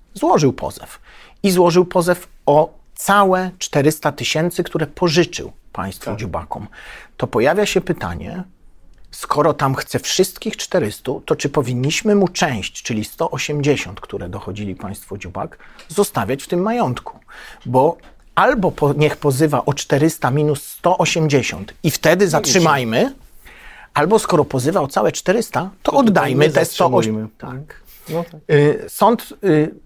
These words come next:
Speaker 1: doszedł do wniosku, że nie, że nie jest to nadzabezpieczenie. Y,
Speaker 2: Przekonująco uzasadnił, że
Speaker 1: Ten aspekt był, y, był, y, akurat w tym bardzo długim i wyczerpującym uzasadnieniu,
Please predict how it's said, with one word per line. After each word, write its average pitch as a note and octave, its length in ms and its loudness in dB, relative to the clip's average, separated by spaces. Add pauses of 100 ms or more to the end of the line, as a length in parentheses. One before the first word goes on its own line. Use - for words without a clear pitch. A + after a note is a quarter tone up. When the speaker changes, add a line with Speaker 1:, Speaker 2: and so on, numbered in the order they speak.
(120)
Speaker 1:
doszedł F#3 280 2
do D#3 100 4
wniosku, D3+ 400 0
że F#2 120 -6
nie, - 160 -16 (280)
że D3+ 140 4
nie C#3+ 160 4
jest - 300 -4
to G2 280 -6 (160)
nadzabezpieczenie. A2+ 1120 -4 (680)
Y, C#3+ 320 6 (280)
Speaker 2:
Przekonująco C3 760 2
uzasadnił, C3 640 0
że C#3 160 -2
Speaker 1:
Ten C4 320 2
aspekt G#3+ 480 0
był, E3 420 6 (120)
y, C#3+ 240 6 (200)
był, D3 720 4 (160)
y, B2+ 220 0 (320)
akurat - 500 2
w - 100 -18
tym C#3+ 380 2
bardzo C#3+ 380 2
długim D3 380 2
i B2+ 60 2
wyczerpującym C3+ 840 0
uzasadnieniu, C3+ 720 0